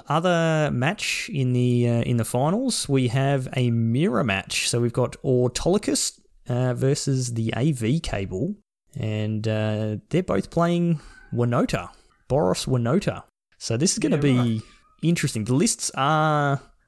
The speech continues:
Speaker 1: a little bit different, I believe. Uh, not, not heaps, but, but, uh, just a little bit. I mean, y-, there's not a lot of room for change in, in Winota. Uh, like, looking at Autolycus' list, we've got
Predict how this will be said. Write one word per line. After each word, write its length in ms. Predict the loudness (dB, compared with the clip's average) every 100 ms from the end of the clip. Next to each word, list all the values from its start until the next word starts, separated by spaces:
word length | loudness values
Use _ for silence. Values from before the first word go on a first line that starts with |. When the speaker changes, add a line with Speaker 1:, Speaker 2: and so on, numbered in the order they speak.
| _
Speaker 1:
a 60 | -6
little 240 | -2 0
bit 160 | 0 0
different, 320 | -2 -2 -2
I 60 | 0
believe. 640 | 0 0 0 -2 -6 -18 _ _ _ _ _ _ _ _ -6
Uh, 240 | -2 -2
not, 260 | -2 -2 -2
not 220 | -4 -2
heaps, 420 | -2 -2 -2 -4
but, 220 | 0 -2 -2 -4
but, 300 | -4 -4 -4
uh, 340 | 0 0 0 -2
just 240 | -2 0
a 40 | 2
little 160 | 2
bit. 180 | 2 0 -4 -20 -20 -20 -12 -4
I 60 |
mean, 260 | 0 0 0
y-, 180 | 0 0
there's 200 | 0 2
not 180 | 2 2
a 60 |
lot 340 | 2 2 4 4
of 200 | 2 2
room 260 | 2 2 0
for 100 | -2
change 460 | -2 0 0 0
in, 160 | 0 0
in 140 | 0
Winota. 420 | 0 0 0 0 -4 -20 -20 -20 -20 -20 _ -4
Uh, 540 | -2 0 0 0 0 -2
like, 180 | -2
looking 240 | -2 0 0
at 60 |
Autolycus' 540 | 0 0 0 0 -2 0
list, 260 | 0 0
we've 100 | -2
got 160 | -2